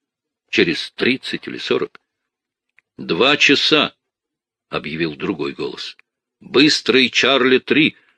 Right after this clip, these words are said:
вызывает быстрого Чарли один. Цель прямо по курсу в два часа.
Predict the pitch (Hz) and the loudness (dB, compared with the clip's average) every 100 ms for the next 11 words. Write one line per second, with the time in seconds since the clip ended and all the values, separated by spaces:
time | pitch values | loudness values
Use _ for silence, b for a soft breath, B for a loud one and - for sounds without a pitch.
0 | - 98 110 113 135 135 95 - 147 - | -4 0 2 4 6 4 2 2 2 2
1 | 120 131 127 113 131 127 123 117 143 - | 2 2 2 2 2 4 4 4 2 0
2 | _ _ _ _ _ - - 123 139 156 | _ _ _ _ _ -6 0 4 4 4
3 | b b b - 120 131 120 - - 82 | b b b 0 2 4 2 -2 -4 -2
4 | - 165 170 - 156 135 101 98 131 - | 2 2 2 2 2 2 -2 0 0 0
5 | 135 - 67 57 | -2 0 -2 -4